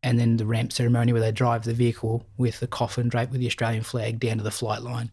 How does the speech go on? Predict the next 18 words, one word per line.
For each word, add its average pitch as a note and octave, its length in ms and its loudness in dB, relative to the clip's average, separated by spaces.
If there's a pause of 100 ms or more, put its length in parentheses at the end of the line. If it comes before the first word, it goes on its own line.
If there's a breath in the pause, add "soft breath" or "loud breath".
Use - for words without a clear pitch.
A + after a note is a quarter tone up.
and A#2 140 2
you A2 60 2
place - 440 -4
the, A#2+ 260 -2
um, A#2 260 -4 (180)
the A2+ 60 -8
coffin - 320 -2
onto A2+ 240 2
the, A2+ 280 0
the B2+ 100 4
aircraft, C#3 440 0
the A#2+ 200 -2 (220)
Air A#2 100 4
Force - 480 -2
C D3 140 6
one B2 120 4
thirty, E3 340 4
and A#2+ 240 4